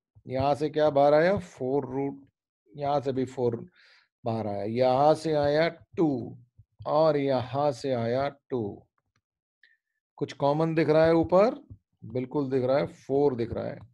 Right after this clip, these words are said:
Root two plus root three। Denominator में कुछ common है? बिल्कुल है जी, root two plus root three। ये दोनों बिल्कुल same आ गए, यानी कि and two twos are four।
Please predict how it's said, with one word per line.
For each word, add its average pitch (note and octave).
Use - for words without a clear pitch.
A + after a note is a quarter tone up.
Root C3+
two D#3
plus D3+
root A#2+
three। A#2+
Denominator D#3
में D#3+
कुछ D#3+
common D3+
है? F3+
बिल्कुल A#2
है B2+
जी, D3+
root C3+
two F3
plus D3+
root A#2+
three। A2+
ये F3
दोनों D#3
बिल्कुल F3
same C3+
आ A2
गए, G2
यानी C3+
कि D3+
and B2+
two C3+
twos A#2
are D#3+
four। -